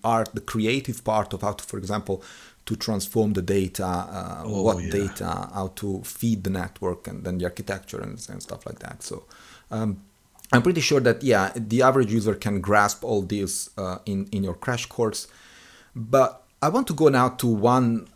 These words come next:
Speaker 1: you know, th-, one of the main reasons of this call is to know more about your, <laughs> one of your personal projects that you are <laughs> developing.
Speaker 2: Oh, yeah.
Speaker 1: Can I say in stealth mode or? <laughs>
Speaker 2: No, no, it's not stealth mode. It's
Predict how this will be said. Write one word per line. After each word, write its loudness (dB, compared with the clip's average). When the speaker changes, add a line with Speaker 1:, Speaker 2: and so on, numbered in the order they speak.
Speaker 1:
you -2
know, 0
th-, -12
one 2
of 2
the 4
main 6
reasons 2
of -4
this -4
call 2
is -2
to -2
know 6
more 4
about 0
your, -2
<laughs> -6
one 2
of 0
your -6
personal 0
projects 0
that -6
you -2
are 2
<laughs> 0
developing. 4
Speaker 2:
Oh, -4
yeah. -2
Speaker 1:
Can 4
I 4
say 2
in 4
stealth 4
mode 4
or? 8
<laughs> -6
Speaker 2:
No, -2
no, -2
it's -6
not -6
stealth -8
mode. -8
It's 4